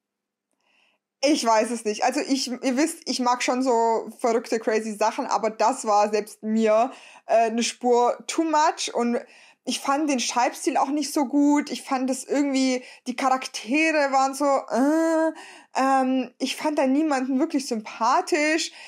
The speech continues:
Also mich hat das überhaupt gar nicht gepackt und es war überhaupt nicht meins. Also ja, von mir ein Flop. Ich hab's abgebrochen und ich bin auch nicht böse drüber. Ja,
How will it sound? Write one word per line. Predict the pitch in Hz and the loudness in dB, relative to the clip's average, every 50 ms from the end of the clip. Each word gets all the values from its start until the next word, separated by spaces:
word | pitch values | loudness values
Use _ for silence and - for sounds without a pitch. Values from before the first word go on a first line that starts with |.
| - - - - | -20 -20 -10 -2
Also | - 262 254 285 294 | -2 0 0 0 0
mich | 269 285 277 - - | 0 0 -2 -2 -2
hat | 320 320 - | -2 0 0
das | 302 269 - | -2 -2 -2
überhaupt | - - 294 311 302 277 262 262 - 277 294 311 - - - - | -2 0 0 2 2 2 0 2 2 0 0 0 0 -4 -2 0
gar | 226 240 269 311 | 2 2 2 2
nicht | 311 269 285 294 - - | 0 0 -2 -2 -4 -6
gepackt | - 240 226 - - - 240 330 339 - - 147 | -8 -8 -8 -6 -2 -2 0 -2 -2 -6 -8 -8
und | 220 240 226 | -6 -4 -4
es | 247 240 - | -6 -2 -2
war | 269 262 | -2 -2
überhaupt | - - 285 269 277 254 - - 269 269 - - | 0 -2 0 0 0 -2 0 -2 -4 -4 -2 -8
nicht | 208 202 - - | -10 -10 -10 -6
meins. | 170 175 185 214 254 320 359 370 359 - - - - - - - - - | -4 0 0 2 2 2 0 -2 -2 -6 -14 -16 -18 -18 -18 -18 -12 -4
Also | - 233 240 247 226 247 247 233 220 220 - | -2 0 0 0 0 0 0 0 0 -2 -2
ja, | - 180 - - _ _ _ _ | -2 -2 -2 -4 _ _ _ _
von | - - - 262 247 254 | -10 -4 -2 -2 0 2
mir | 262 269 285 311 311 - - - | 2 2 2 2 2 0 0 -2
ein | 233 233 226 233 220 226 - | -2 -2 -2 -4 -6 -8 -14
Flop. | - - - - 285 294 320 311 - - | -20 -20 -6 -2 2 2 2 0 -2 -8
Ich | - 247 - 247 | -8 -4 -2 -2
hab's | 208 - - - _ _ | -2 -2 -6 -16 _ _
abgebrochen | - - 294 - - 320 226 - 254 254 262 262 294 277 254 - | -4 -4 -4 -2 -4 -4 -2 0 0 0 0 0 -2 -6 -6 -6
und | - - 220 214 214 - | -6 -6 -6 -6 -6 -8
ich | 220 - - _ | -12 -12 -8 _
bin | 214 190 | -6 -6
auch | 180 185 | -6 -8
nicht | 185 185 - | -8 -8 -6
böse | 190 180 175 180 170 | -6 -6 -6 -6 -12
drüber. | - - 165 151 165 160 - 165 _ _ _ _ _ _ _ | -10 -12 -8 -6 -6 -6 -6 -8 _ _ _ _ _ _ _
Ja, | - 247 - | 0 0 0